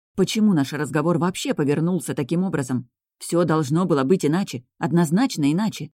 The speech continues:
«Если ты помогала мне до того, как узнала, кто я, то тебе ничего не грозило. Но ты узнала в момент лечения и не сдала меня.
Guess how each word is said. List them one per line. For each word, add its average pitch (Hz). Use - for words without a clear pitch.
«Если 135
ты 151
помогала 139
мне 139
до 127
того, 139
как 127
узнала, 135
кто 160
я, 127
то 127
тебе 139
ничего 151
не 139
грозило. 135
Но 135
ты 170
узнала 160
в 123
момент 147
лечения 139
и 139
не 143
сдала 147
меня. 120